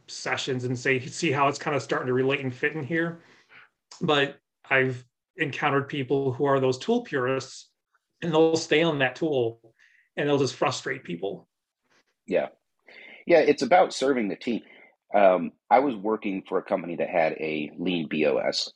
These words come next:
Speaker 2: and, you know, in, in my personal estimation, um, you can't be lean without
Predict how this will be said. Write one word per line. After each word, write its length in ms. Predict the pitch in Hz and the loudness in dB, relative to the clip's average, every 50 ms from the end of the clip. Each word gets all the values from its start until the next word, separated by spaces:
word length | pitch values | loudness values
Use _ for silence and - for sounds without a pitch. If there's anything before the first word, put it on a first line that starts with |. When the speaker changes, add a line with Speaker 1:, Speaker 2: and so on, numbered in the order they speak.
| _ _ - | _ _ -8
Speaker 2:
and, 400 | - 80 78 73 76 62 - - - - - _ _ _ _ _ _ _ _ _ | -6 -4 -4 -4 -4 -6 -8 -10 -12 -14 -14 _ _ _ _ _ _ _ _ _
you 320 | - 85 - - 80 85 73 | -2 -2 -2 -2 -2 -2 0
know, 120 | 76 78 | 0 0
in, 320 | - 82 80 80 73 71 - - | 0 -2 -2 -2 -4 -6 -4 -2
in 160 | 90 85 82 | 0 2 4
my 520 | 90 95 95 98 95 95 95 92 80 - _ _ _ _ _ _ _ _ _ _ _ _ _ _ _ _ _ _ _ _ _ - - - | 4 6 6 8 8 8 6 4 2 -2 _ _ _ _ _ _ _ _ _ _ _ _ _ _ _ _ _ _ _ _ _ -14 -6 -2
personal 400 | - 101 87 - 98 95 82 71 | 0 0 2 2 2 2 4 4
estimation, 720 | 78 - - - 87 82 104 135 143 - - 165 160 - - - - - - - - - - _ - - | 4 2 2 2 2 4 4 4 4 4 4 2 2 0 -6 -14 -18 -18 -18 -18 -20 -20 -20 _ 0 2
um, 500 | 80 78 73 69 67 64 - 50 - - _ _ _ _ _ _ _ _ _ _ _ - | 4 4 4 2 0 -4 -6 -10 -16 -18 _ _ _ _ _ _ _ _ _ _ _ -8
you 160 | 101 98 90 | -6 -6 -6
can't 320 | - - 107 98 - - - | -4 -2 -2 -2 -4 -4 -6
be 160 | - 90 85 | -6 -4 -4
lean 520 | 73 78 82 82 80 80 78 78 - - - _ _ - | -4 -4 -4 -4 -4 -4 -6 -6 -8 -10 -14 _ _ -8
without 540 | 78 85 80 - - - 78 73 71 - - | -4 -2 -2 -2 0 0 2 2 2 0 -4